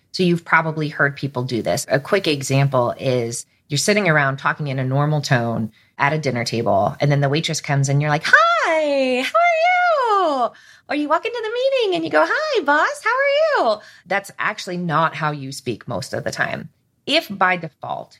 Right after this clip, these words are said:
you are a person with a high-pitched voice, you can work on that. It takes a lot of effort, and it takes the practice and skill of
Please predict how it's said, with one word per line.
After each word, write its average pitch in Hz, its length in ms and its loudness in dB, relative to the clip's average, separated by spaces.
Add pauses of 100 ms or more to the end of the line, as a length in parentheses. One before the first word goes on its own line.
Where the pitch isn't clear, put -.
you 170 280 -4
are 131 400 2
a 143 120 -6
person 131 400 -4
with 131 120 -6
a 135 40 -2
high-pitched 135 640 -4
voice, 123 460 -2 (220)
you 165 220 4
can 190 480 0
work 233 260 0
on 226 220 0
that. 233 340 2 (460)
It 143 260 -4
takes - 280 -4
a 123 40 2
lot 113 300 -2
of 135 120 0
effort, - 480 -2
and 131 160 0
it - 80 0
takes - 340 -6
the 98 360 0 (140)
practice - 420 -8
and 120 220 -4
skill 117 560 0
of 117 420 -2